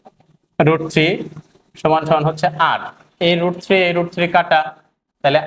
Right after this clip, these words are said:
আর এর সমান সমান কত থাকলো? তিন থাকলো। সুতরাং আর সমান সমান হচ্ছে থ্রি। দেখো আমাদের বলছিল পি, কিউ এবং আর এর মান বের করো। এটা হচ্ছে আমাদের পির মান, এটা হচ্ছে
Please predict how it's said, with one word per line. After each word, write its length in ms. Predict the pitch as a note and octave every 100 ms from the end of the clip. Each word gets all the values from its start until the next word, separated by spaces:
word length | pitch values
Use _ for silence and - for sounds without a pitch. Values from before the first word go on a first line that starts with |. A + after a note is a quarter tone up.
| D#3+
আর 80 | F3+
এর 60 | F3+
সমান 160 | F3 E3+
সমান 120 | F#3 F3+
কত 100 | F#3+ F3+
থাকলো? 200 | F3 F3+ F#3+ F#3+
তিন 140 | G#3+ G#3 G3
থাকলো। 260 | B2+ A#2 G#2+ - _ _ _ _ _ _ _
সুতরাং 340 | - C#3 D#3 F3 - D#3+
আর 80 | D#3+ -
সমান 160 | D#3+ D#3
সমান 140 | F3+ F3
হচ্ছে 200 | F3 - G#3+ A3 - _
থ্রি। 140 | - D3 G#2 - _ _ _ _ _
দেখো 160 | D#3 D#3+ E3
আমাদের 220 | F3+ F#3+ F#3+
বলছিল 260 | F#3 F#3 F#3+ F#3+
পি, 120 | G3+ G3+ G3+ G#3
কিউ 160 | F#3 F#3
এবং 120 | F3+ F#3 F3+
আর 80 | F#3
এর 80 | F#3
মান 100 | F3 D3
বের 120 | C#3 -
করো। 180 | A#2 A2+ -
এটা 140 | D3 F3+
হচ্ছে 180 | F#3 F3+ F#3
আমাদের 220 | F3+ F3 F3+ -
পির 180 | F#3+ F3
মান, 120 | E3+ F#3+
এটা 120 | D#3+ F3
হচ্ছে 160 | E3+